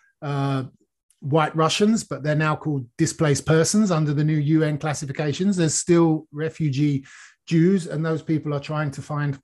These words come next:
new homes and new countries to go to. Um,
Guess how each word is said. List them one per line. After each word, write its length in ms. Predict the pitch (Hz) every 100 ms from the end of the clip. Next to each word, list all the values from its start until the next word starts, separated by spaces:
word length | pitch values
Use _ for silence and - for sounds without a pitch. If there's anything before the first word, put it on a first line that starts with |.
| _ _ _
new 200 | 147 147
homes 380 | 120 151 151 139
and 100 | 147
new 160 | 147 143
countries 400 | 147 147 135 135
to 100 | 135
go 220 | 139 147
to. 200 | 175 202 - - - _ _
Um, 300 | 151 151 156